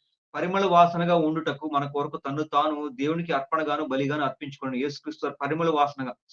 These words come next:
ఇంపైన సువాసన అంటే అర్థం ఏంటంటే మంచి క్యారెక్టర్ తోటి మనం జీవిస్తే, త్యాగపూరితంగా దేవుడి కోసం జీవిస్తే, మన యొక్క భోగాల గురించినటువంటి ఆలోచనలు ఏవైతున్నాయో అవన్నీ సమర్పించి దేవుడికి త్యాగం చేసుకుని ఆ భోగాలన్నింటినీ విడిచిపెడితే అదే దేవుడికి ఇంపైన సువార్త అనేది బైబిల్ యొక్క సారాంశం.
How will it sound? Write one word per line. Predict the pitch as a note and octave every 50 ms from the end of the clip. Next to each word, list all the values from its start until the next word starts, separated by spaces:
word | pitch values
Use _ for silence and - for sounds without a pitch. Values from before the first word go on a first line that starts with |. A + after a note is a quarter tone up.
| - -
ఇంపైన | D3 D3+ D3+ - F3 F3 E3+
సువాసన | E3 D#3+ D3+ D#3 D3+ D3 D3+ D3
అంటే | C#3+ C#3+ C#3
అర్థం | B2+ B2 C3+ C#3+
ఏంటంటే | C3+ C3 C#3+ E3 F3
మంచి | D#3+ E3 F3+ - F#3
క్యారెక్టర్ | - D#3+ D3+ C#3+ C#3+ C#3+ _ - -
తోటి | - C3 C3 D3+
మనం | C#3+ C#3 C3+ C#3+ D3 C3+
జీవిస్తే, | A2+ C3 D3 D#3+ D#3+ D#3+ - - F3 -
త్యాగపూరితంగా | - - C#3 C#3 D3+ E3 E3 - D3+ D3+ D3+ D#3 D3+ D3
దేవుడి | C#3 B2 C3 C3 C3
కోసం | B2 B2 B2 - B2+ B2+ A#2
జీవిస్తే, | A#2 B2+ C3 C3+ - - - F#3 G#3 - _ A3 A3 - - A2
మన | B2 C#3 C#3+
యొక్క | C#3+ C#3+ C#3+ C#3+ C#3+ D3 C#3+ C#3+ C#3 C3+ - _ _ _ _ - A#2+
భోగాల | G#2+ B2+ C#3+ E3 E3 F3+ F3+ F3+ E3+ D#3
గురించినటువంటి | D#3+ D#3 D3+ D3+ C#3+ C#3+ C#3+
ఆలోచనలు | C3 C3+ C#3+ D#3 D3+ D3 D3 C#3
ఏవైతున్నాయో | C#3 C#3 C#3 C#3+ C#3+ C3 B2
అవన్నీ | B2+ C3 C#3 D3+ D#3 D3+
సమర్పించి | - - B2+ C3 C#3+ D3 C#3+ - C#3+ C3+ - -
దేవుడికి | C3 C3+ C3+ C#3 C3+ _ -
త్యాగం | C3+ B2+ C#3 D#3 D#3 D3
చేసుకుని | C3+ C#3 C#3 - - C3+ C3 B2+ B2+ B2
ఆ | A#2+ A#2 A2+
భోగాలన్నింటినీ | A2+ A#2+ C3 C3+ D3+ D3+ D3+ D3 C#3+ C#3+ C#3+ B2+
విడిచిపెడితే | B2 C3+ - - D3+ C#3+ D3 C#3 C#3 -
అదే | B2+ B2 C#3 E3
దేవుడికి | D#3 C#3+ C#3 C#3 C#3+ C#3+ C3+
ఇంపైన | B2+ B2 - C#3 C3+
సువార్త | B2 - - B2 B2 B2 B2 - C3
అనేది | B2+ C3+ D3 D3
బైబిల్ | C3+ B2+ B2+ C3
యొక్క | C3+ C3 -
సారాంశం. | - - A#2+ A#2+ B2+ B2+ B2 - B2